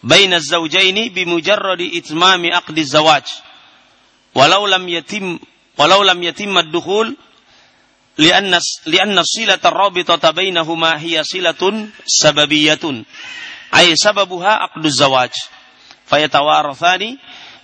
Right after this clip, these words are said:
bisababihi illa liwujudi, liwujudi mani'in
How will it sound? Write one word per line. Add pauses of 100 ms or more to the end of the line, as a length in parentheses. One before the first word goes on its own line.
(100)
bisababihi
illa
liwujudi,
liwujudi
mani'in